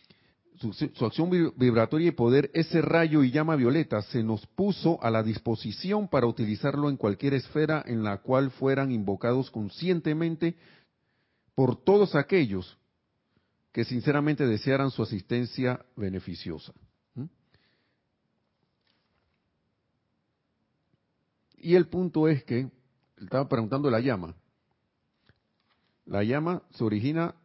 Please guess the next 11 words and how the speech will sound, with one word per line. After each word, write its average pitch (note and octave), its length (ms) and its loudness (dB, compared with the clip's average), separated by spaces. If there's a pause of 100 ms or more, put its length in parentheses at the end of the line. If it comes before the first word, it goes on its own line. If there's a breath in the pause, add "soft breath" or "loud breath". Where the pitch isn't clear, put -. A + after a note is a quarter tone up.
(180)
cuando G2 260 -4
el G2 60 -4
rayo C3+ 400 2
es, A#2 200 -2
cuando G2 280 -6
se, A2+ 220 -6
se G2+ 160 -8
invoca, D#3 540 0
baja B2 240 -2
un C3+ 140 -2
rayo C#3 440 0